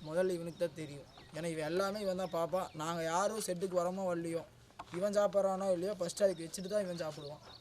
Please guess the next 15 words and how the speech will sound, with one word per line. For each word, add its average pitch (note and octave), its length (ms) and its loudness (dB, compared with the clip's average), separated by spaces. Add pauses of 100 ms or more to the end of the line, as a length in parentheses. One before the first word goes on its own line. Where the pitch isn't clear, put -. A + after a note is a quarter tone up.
(360)
மிச்சம் E3+ 260 -2
நாங்க E3+ 240 -2
வருவோம், A3 400 4
போவோம், G3 400 8
எல்லாம் F3+ 240 0
பண்ணுவோம், D#3+ 260 -10 (160)
உட்காருவோம், G3+ 500 6 (140)
பசங்க G3 280 -2
கூட F#3 80 -2 (100)
பேசுவோம், F#3 420 -4
மிச்சபடிக்கு E3+ 460 -2
எல்லாம் E3 180 -4
போயிடுவோம். D#3 320 -8 (380)
குதிரை, G3+ 220 4 (180)
மாடு F#3 180 2